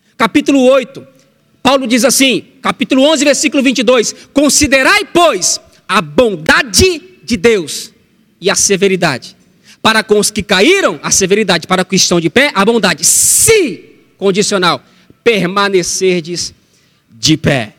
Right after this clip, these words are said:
O texto que eu li de Mateus capítulo quatorze é onde Jesus Cristo fala sobre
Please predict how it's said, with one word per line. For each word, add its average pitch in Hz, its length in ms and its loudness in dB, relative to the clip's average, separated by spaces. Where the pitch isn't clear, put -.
O 208 100 0
texto 269 320 0
que 247 100 0
eu 220 60 2
li 254 120 0
de 226 100 -4
Mateus 233 300 0
capítulo 214 380 -4
quatorze 226 460 0
é - 20 2
onde 233 140 -2
Jesus 220 180 0
Cristo 220 240 -6
fala 220 200 0
sobre 214 420 0